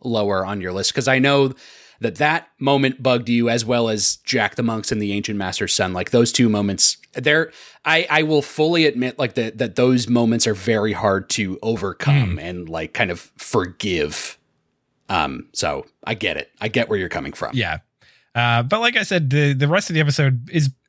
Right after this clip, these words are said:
Speaker 2: pretty solid. It doesn't do anything spectacular or, like, super crazy other than Aku's, like, ability to turn into tendrils and chase them around. That was very cool. Um, but, you know, there are cooler things in this season, I think.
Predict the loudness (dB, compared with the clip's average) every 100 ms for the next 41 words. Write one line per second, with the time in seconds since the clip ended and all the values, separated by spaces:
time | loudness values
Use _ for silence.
0 | -8 0 2 2 2 2 2 4 2 2
1 | 0 0 0 2 2 2 2 0 -2 -4
2 | 0 0 2 2 2 2 2 2 2 2
3 | 2 0 0 2 2 2 0 2 2 2
4 | 0 -2 -2 -2 0 0 0 0 2 0
5 | 0 0 0 2 2 2 2 0 -4 -4
6 | -4 0 2 2 0 2 2 2 2 2
7 | 0 0 0 0 0 2 0 -2 -2 0
8 | 0 -2 -4 -8 -8 -8 -8 -10 _ _
9 | _ _ _ _ _ _ _ _ -6 -2
10 | 0 0 -4 _ _ _ _ _ -4 0
11 | 2 2 0 _ _ _ _ _ _ -4
12 | 0 0 2 0 2 2 2 2 2 2
13 | 2 2 2 2 -2 -4